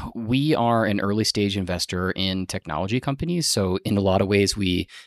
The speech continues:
<clears throat> we look a lot like, um, you know, a, a venture capital firm in, in the sense of we, you know, invest early, we partner with the founders, we provide community mentorship, resources, all that kind of stuff, and we're, we're with them kind of the whole way until they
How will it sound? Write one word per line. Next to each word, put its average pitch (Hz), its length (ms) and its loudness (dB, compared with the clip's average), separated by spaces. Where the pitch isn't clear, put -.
<clears throat> - 320 -6
we 113 100 0
look 107 220 0
a 117 40 -6
lot 107 260 0
like, 98 380 -2
um, 101 460 -10
you 120 80 -4
know, 104 180 6
a, 101 320 4
a 101 40 0
venture 98 240 2
capital 95 320 -2
firm 90 300 -2
in, 85 100 -4
in 98 80 -2
the 92 80 -2
sense 90 280 -4
of 90 200 -6
we, 92 520 2
you 110 160 -2
know, 92 240 -4
invest 95 380 2
early, 131 420 6
we 101 140 2
partner 101 320 2
with 85 160 -2
the 85 80 -4
founders, 107 720 4
we 82 240 2
provide 82 400 -2
community 87 400 -4
mentorship, 82 640 -4
resources, 80 800 -2
all 87 120 -2
that 80 140 -2
kind 80 140 -6
of 80 80 -6
stuff, 82 300 -4
and 82 120 -4
we're, 80 220 -4
we're 82 140 -4
with 85 240 0
them 80 400 -2
kind 82 140 -4
of 78 40 -4
the 80 80 -2
whole 80 240 0
way 80 260 2
until 82 300 -4
they 80 260 -6